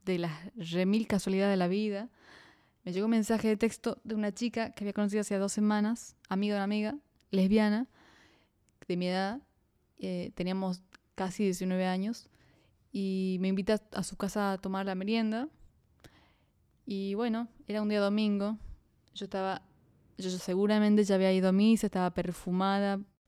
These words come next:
prolija, inmaculada. Y bueno, fui a su casa,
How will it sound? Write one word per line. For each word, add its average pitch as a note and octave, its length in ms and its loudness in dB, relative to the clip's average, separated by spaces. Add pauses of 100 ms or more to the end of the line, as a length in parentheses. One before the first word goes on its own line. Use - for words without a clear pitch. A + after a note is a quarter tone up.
prolija, G#3+ 640 4 (120)
inmaculada. G3+ 960 0 (960)
Y A#3+ 140 -2
bueno, B3+ 340 6
fui - 200 0
a - 20 2
su B3+ 120 0
casa, A#3 540 2